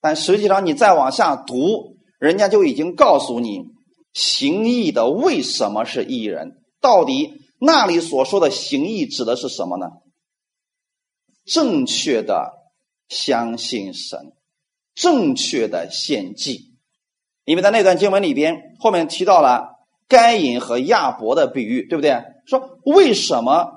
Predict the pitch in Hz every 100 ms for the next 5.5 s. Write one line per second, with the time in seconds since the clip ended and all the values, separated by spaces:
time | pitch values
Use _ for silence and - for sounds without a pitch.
0 | _ _ 247 311 320 220 147 139 131 226
1 | 254 233 226 185 151 143 165 147 147 -
2 | - 120 151 123 117 131 160 160 285 302
3 | 330 196 110 95 110 185 - _ - -
4 | 156 - 127 170 240 240 135 - - 123
5 | 131 - 113 117 113